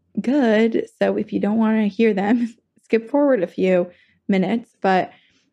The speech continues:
just north of Boston, there were three Quaker women who were preaching in the seacoast of New Hampshire. They were arrested by the Puritans and they were sentenced to walk naked down to the waist, which was a common thing for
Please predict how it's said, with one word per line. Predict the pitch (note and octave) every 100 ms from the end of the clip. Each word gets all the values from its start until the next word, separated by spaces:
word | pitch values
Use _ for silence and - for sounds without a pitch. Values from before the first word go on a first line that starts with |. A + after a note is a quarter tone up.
| _ -
just | A3 A3+ A#3+
north | B3 B3+
of | A3+
Boston, | G3+ F3+ - G#3 G#3
there | G3+
were | E3+
three | A3 G3+ G#3+ A3+
Quaker | - G3+ G#3 F#3
women | G#3 G#3 F3
who | F#3+
were | F3+ E3
preaching | - G3+ G3+ G#3 G3
in |
the | F3
seacoast | - G3 F#3 F3+ F#3
of | F3+ -
New | F#3
Hampshire. | F#3 - - - G3+ - _ _ _ _
They | G3+ G3+
were | G#3+ G3+ G3 F#3+
arrested | G3 F3+ F#3 - F#3+
by | G#3+
the | -
Puritans | - F#3 - E3+ G3+ G#3+ -
and | G3
they | F#3
were | G3
sentenced | - F3+ G3+ - A#3+ - _ _
to | -
walk | G#3+ G3 E3 G#3 - _ _ _
naked | G3+ G3+ A3 A3 G3 G#3+ - _ _ -
down | F3 G3
to | A3+
the | B3
waist, | G3+ - A3 -
which | G3+ -
was | F#3
a |
common | F#3 - F#3+ F#3+ F#3+
thing | F3 F#3
for | - F#3 F3+